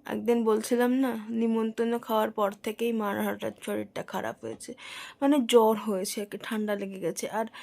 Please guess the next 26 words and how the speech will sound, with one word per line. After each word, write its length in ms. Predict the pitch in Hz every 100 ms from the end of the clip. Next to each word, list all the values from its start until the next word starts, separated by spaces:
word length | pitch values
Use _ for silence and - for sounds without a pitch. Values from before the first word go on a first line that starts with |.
| - 262 -
ওয়েদারটাও 720 | 240 254 269 269 254 277 269 233 -
ঘরে 340 | 226 226 247
ঘরে 360 | 254 262 254 240
জ্বর। 320 | 196 160 120 _ _ _ _ _ - - - - - -
আহ, 500 | - 147 160 139 87 - _ _ _ -
আর 240 | 233 240
মার 300 | 247 247 247 247 -
তো 80 |
এই 180 | 285 254
সময়টা 500 | 247 254 247 247 262
খুব 300 | 254 269 254 - 208
রিস্কি, 840 | 240 240 - - 233 220 254 285 -
ঠান্ডা 380 | 240 233 226 220
লেগে 320 | 214 202 214
যায়। 320 | 214 214 196 - _ _
আহ, 280 | - - 160 -
এই, 360 | 247 277 277 240 -
এই 400 | 247 269 269 269
ঠান্ডা 320 | 269 254 262
লাগছে, 380 | 269 269 254 269
আবার 300 | 226 226 240 240
কখনো 480 | 233 233 233 233 247 - - - - -
গরম 280 | 214 214 202
লাগছে, 420 | 196 185 - 220
এরকম 580 | - 240 240 254 247 233
হচ্ছে 480 | 233 - - 226